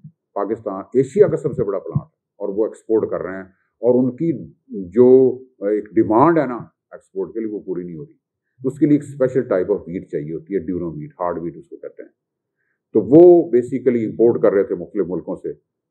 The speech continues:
तो हमने उसको यहाँ पे उनकी quality के मुताबिक match करके और contract farming में ग्रो करके उनकी procurement का एक system बना दिया। तो ये, तो अब हमने वो, वो industry हमारे साथ, क्योंकि जाहिर है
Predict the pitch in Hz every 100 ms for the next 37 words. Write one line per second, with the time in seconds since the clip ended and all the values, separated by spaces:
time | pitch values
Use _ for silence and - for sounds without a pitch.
0 | - 90 107 117 113 110 98 90 _ 95
1 | 80 69 85 107 110 110 95 92 90 _
2 | _ _ 117 120 113 - 92 85 80 80
3 | 82 80 76 76 - 69 80 - 110 104
4 | 120 123 127 _ _ _ _ 98 107 117
5 | 113 - - _ 117 104 - 139 143 -
6 | - 101 87 87 90 85 87 78 87 104
7 | 110 127 107 123 113 110 98 90 90 -
8 | 82 - 98 90 87 78 73 123 143 151
9 | 107 87 78 87 95 95 101 107 - -
10 | _ _ _ 139 127 127 123 117 123 113
11 | 113 - 107 90 90 - 101 82 78 101
12 | - 123 110 95 117 123